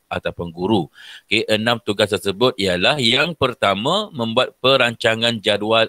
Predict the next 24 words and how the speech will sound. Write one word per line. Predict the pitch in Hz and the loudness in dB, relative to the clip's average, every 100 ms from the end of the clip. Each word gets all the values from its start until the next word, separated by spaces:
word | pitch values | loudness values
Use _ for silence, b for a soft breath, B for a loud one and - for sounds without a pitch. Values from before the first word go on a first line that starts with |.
| - | 0
aktiviti | 98 - 98 101 110 104 | -6 -4 -6 -6 -6 -6
harian | 98 92 92 98 90 - 87 | -4 -2 0 0 0 -8 -12
untuk | 92 90 _ - 95 - - | -12 -12 _ -2 -2 -2 -6
kanak-kanak. | 85 85 85 - 87 87 90 - B B B - | -6 -4 -10 -10 -6 -2 -2 -4 B B B -6
Ha, | - | -2
maksudnya | 92 104 - 165 170 | -2 -2 0 2 2
di | 131 120 | 2 0
sini, | 101 85 107 180 226 B B B _ | -2 0 0 0 -4 B B B _
okey, | 117 | -2
untuk | - 135 139 - - 196 - | 4 2 2 0 4 4 4
tugasan | - 143 147 151 - 165 165 | -2 0 4 2 4 2 2
yang | 147 | 0
pertama | 131 - 120 120 110 | 0 2 2 2 0
ini, | 95 95 113 180 214 - | 0 0 0 0 -6 -8
okey, | 123 | -4
seorang | - 120 131 117 | 0 2 2 0
guru | 123 135 131 | -2 0 0
atau | 123 | 0
pengasuh | 110 113 123 156 | -2 -2 -2 -2
dia | 147 139 | -2 -2
kena | 143 135 | 0 -2
buat | 127 - | 0 -2
perancangan. | 123 127 127 131 110 78 - | 0 2 2 2 0 -2 -12
Ha, | - - 104 113 107 | -10 -2 0 2 2